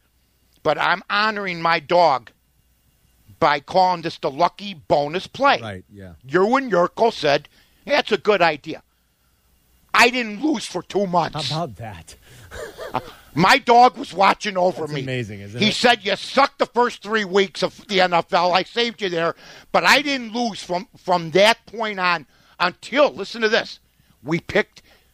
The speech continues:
Speaker 1: up our dog,
Speaker 2: That's
Speaker 1: our new dog. On
Speaker 2: amazing.
Speaker 1: Saturday, we lost the night before
Speaker 2: The
Speaker 1: by
Speaker 2: night
Speaker 1: half
Speaker 2: before.
Speaker 1: a point.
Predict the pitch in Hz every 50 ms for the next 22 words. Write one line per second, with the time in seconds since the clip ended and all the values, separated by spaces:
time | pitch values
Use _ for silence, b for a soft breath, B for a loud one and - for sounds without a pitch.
0 | b b b b _ - 185 175 - - 151 165 156 - 160 147 131 104 - -
1 | 123 117 104 - - 143 147 147 151 143 135 - 156 139 131 120 117 113 117 123
2 | 127 98 90 - - 202 220 220 185 156 151 151 147 135 147 160 156 170 170 165
3 | - - 170 165 160 156 - - 131 - - 151 135 117 110 104 113 107 107 131
4 | 110 104 - 113 110 175 127 -